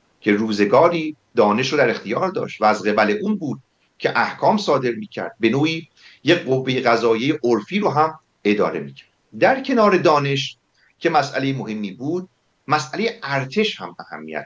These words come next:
پیدا کرد. شما می‌دانید یگانه نیرویی که همیشه به حاکمان کمک کرده تا قدرت خودشون رو،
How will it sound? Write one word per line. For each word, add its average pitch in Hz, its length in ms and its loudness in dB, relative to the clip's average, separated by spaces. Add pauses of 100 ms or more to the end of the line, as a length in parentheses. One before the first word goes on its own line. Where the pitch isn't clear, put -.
پیدا 69 300 -8
کرد. 73 240 -18 (640)
شما 107 220 2
می‌دانید 113 600 2
یگانه 107 560 4 (340)
نیرویی 123 540 4
که 175 120 0
همیشه 127 360 2
به 208 100 6
حاکمان 127 560 2
کمک 113 340 0
کرده 101 300 0
تا 101 260 -4
قدرت 107 380 0
خودشون 95 520 -6
رو، 87 180 -6